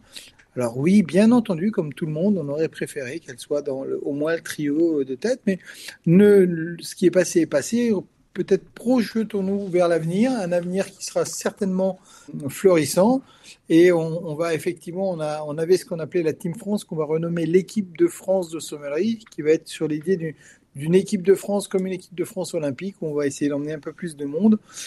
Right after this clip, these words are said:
et de valoriser aussi le travail de tout cela, euh, d'une façon un peu différente. Et, et peut-être aussi, alors là, euh,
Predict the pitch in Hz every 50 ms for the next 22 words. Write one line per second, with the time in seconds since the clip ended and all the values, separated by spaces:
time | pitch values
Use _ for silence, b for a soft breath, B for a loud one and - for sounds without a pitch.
0 | B B B B 143 131 139 143 131 120 165 170 170 170 147 156 156 147 151 170
1 | 190 190 170 - - - - 185 185 180 156 135 - - - 143 156 156 143 147
2 | 135 - - 139 - - - 156 180 190 185 170 151 139 127 131 139 131 117 156
3 | 147 - 160 151 139 - 160 160 151 147 135 - 156 131 123 131 - - B B
4 | B B B - 160 156 175 - 196 160 - 180 170 - 233 247 220 247 220 190
5 | - - - 240 254 226 180 180 175 170 165 165 165 165 170 185 202 220 240 247
6 | 247 220 180 160 160